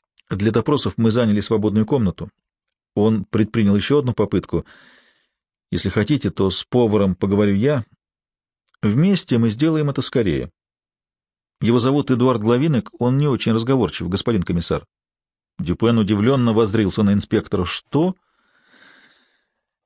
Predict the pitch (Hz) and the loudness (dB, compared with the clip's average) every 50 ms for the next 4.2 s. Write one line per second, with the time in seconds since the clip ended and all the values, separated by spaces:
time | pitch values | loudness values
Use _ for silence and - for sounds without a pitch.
0 | _ _ _ - 92 95 127 117 147 139 - 165 151 139 - - 151 139 135 127 | _ _ _ -4 0 0 2 2 2 2 2 2 2 2 2 0 2 2 2 2
1 | 123 107 110 143 165 185 170 147 113 - - 139 156 156 156 147 - 147 135 - | 0 0 0 0 0 2 0 0 -2 0 0 0 2 2 0 0 0 0 0 0
2 | 120 117 - 117 107 123 135 135 127 - - 120 113 113 104 117 113 127 123 113 | 0 0 0 0 0 0 0 0 0 0 0 2 2 2 2 0 2 2 2 2
3 | 107 101 90 107 107 98 - 156 160 156 139 117 - 113 123 - 135 123 107 - | 2 2 2 0 0 0 0 -2 0 0 0 0 0 -2 -4 -2 -2 -2 -2 -2
4 | - - 69 - | -2 -6 -8 -10